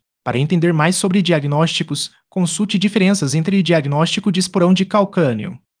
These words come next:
Exames de imagem e o que eles mostram. Radiografia é comum para identificar o esporão calcâneo. Ultrassom observa espessamento da fascia plantar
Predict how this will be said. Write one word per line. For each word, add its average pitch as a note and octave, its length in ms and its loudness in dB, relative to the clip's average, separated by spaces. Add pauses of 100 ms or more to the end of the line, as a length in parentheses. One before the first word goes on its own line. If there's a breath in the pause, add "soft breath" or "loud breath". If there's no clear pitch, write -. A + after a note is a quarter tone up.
Exames F3 340 0
de E3 60 -4
imagem F3+ 520 0
e F#3+ 120 -2
o G3+ 60 -2
que G#3+ 100 -6
eles G#3+ 180 -2
mostram. D3+ 380 -2
Radiografia G3 880 -2
é F#3 80 -2
comum F#3 320 -2
para E3+ 160 -2
identificar F3+ 560 -2
o C#3+ 40 0
esporão E3+ 380 -2
calcâneo. D3 720 -4 (320)
Ultrassom F#3+ 400 2
observa F3+ 380 0
espessamento D#3+ 640 -2
da C#3 100 0
fascia F#3+ 420 0
plantar F3 540 2